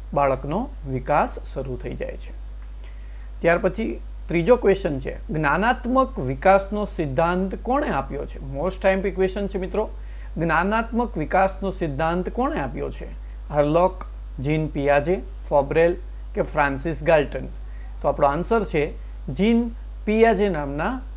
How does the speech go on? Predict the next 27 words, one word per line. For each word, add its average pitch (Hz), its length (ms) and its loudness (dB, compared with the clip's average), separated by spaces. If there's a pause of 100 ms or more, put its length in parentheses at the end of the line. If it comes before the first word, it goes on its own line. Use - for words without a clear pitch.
(200)
મનોવૈજ્ઞાનિકે 147 920 2
જ્ઞાનાત્મક 180 760 -2
વિકાસનો 147 480 -2
સિદ્ધાંત 156 480 -2 (220)
આપ્યો 147 400 -8
છે. - 300 -12 (1700)
ત્યારબાદ 196 360 8
મિત્રો 196 420 2
વિકાસ 240 500 6
અને 233 160 2
અધ્યયન 202 640 4
વચ્ચેનો 202 520 0
સંબંધ 190 460 0
કેવો 170 300 2
છે? 131 220 -6
most 143 280 -2
આઈ 170 40 -2
એમ 170 80 -2
પી 180 100 0
ક્વેશ્ચન 185 380 0
છે. 202 180 -6 (500)
વિકાસ 240 600 6
છે 220 60 4
એ 175 440 2
અધ્યયનથી 185 640 4
સ્વતંત્ર 165 560 0
છે. 190 180 -4